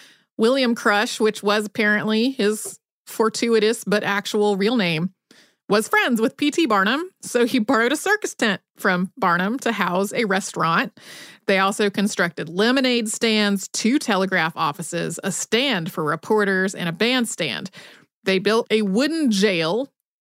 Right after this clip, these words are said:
which I found, <laughs> I found one source saying that that was made out of a caboose. They hired two hundred constables to patrol on the day.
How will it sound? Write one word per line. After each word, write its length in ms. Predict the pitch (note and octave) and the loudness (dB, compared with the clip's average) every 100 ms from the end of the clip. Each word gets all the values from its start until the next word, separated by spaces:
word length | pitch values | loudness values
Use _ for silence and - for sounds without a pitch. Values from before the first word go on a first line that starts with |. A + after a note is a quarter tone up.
| - | -4
which 200 | G3 G#3 | -2 0
I 100 | G3 | -2
found, 400 | G3+ G#3+ A3+ A3+ - - | -2 0 0 -2 -6 -16
<laughs> 260 | _ _ - | _ _ -10
I 40 | |
found 260 | - A3+ G#3 | 0 0 2
one 360 | B3+ C4+ C#4+ - _ - _ - | 2 2 0 -6 _ -20 _ -10
source 400 | - B3+ B3+ - | 0 2 2 0
saying 260 | B3+ A#3+ | 0 2
that 140 | A3+ - | 0 2
that 180 | A3 G#3 | 0 2
was 160 | G#3+ | 0
made 200 | G3+ G3 | 2 2
out 120 | G3 | 2
of 80 | G3 | 0
a 80 | G3+ | -2
caboose. 560 | - G3 G3 E4 - - - - - - _ - | -2 0 0 -2 -4 -14 -20 -20 -20 -20 _ -2
They 200 | G#3 A3+ | 2 2
hired 500 | A#3 A#3+ B3 A#3+ G#3+ | 2 2 2 0 -2
two 240 | - C#4 | 0 2
hundred 380 | B3+ A#3 A3 G#3+ | 2 2 0 0
constables 800 | - G#3+ G#3 - F3 F3 G3 B3 - | 0 0 0 -2 -4 -2 -2 -4 -4
to 100 | G#3 | -2
patrol 580 | F#3+ F#3 - F#3 F3+ A3 | -2 -6 -2 0 0 0
on 160 | F3+ F#3 | -2 -2
the 60 | |
day. 460 | G3+ F3+ B2 D3 | -2 -2 -2 -2